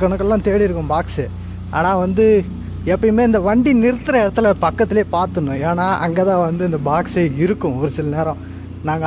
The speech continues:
அது தே-, அது இல்லாத இங்க பார்க்காத எங்கெங்கேயோ போய் சுத்திட்டு பார்த்துட்டு வந்தோம்னா கடைசியில வண்டிக்கு போய் உட்காரலாண்டான்னு வருவோம்.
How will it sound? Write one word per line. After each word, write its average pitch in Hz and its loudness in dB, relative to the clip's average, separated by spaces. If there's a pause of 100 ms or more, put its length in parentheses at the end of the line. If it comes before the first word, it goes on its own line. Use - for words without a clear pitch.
அது 180 2 (120)
தே-, 180 4
அது 165 2 (100)
இல்லாத 180 0
இங்க 170 -4 (100)
பார்க்காத 170 2 (600)
எங்கெங்கேயோ 160 -2
போய் 202 2
சுத்திட்டு 185 -6
பார்த்துட்டு 190 -4
வந்தோம்னா 175 -6
கடைசியில 165 -4
வண்டிக்கு 202 -2
போய் 196 4
உட்காரலாண்டான்னு 196 2
வருவோம். 196 2